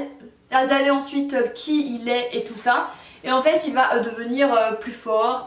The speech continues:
euh, et, euh, avoir, euh, ce, euh, désir de, de vengeance envers, euh, les,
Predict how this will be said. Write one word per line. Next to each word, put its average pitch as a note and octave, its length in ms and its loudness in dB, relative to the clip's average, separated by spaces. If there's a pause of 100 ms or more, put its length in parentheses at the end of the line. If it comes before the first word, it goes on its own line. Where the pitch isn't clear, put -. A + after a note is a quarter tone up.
euh, G#2+ 380 4
et, - 340 -4
euh, G3 720 0
avoir, A3+ 440 0
euh, A3+ 40 -6
ce, - 220 -6
euh, - 600 -4
désir C#4 460 0
de, C#4 100 -2
de D#4 760 -2
vengeance D#4 520 4
envers, C4 360 -2
euh, A#3+ 140 2
les, A#3+ 260 -6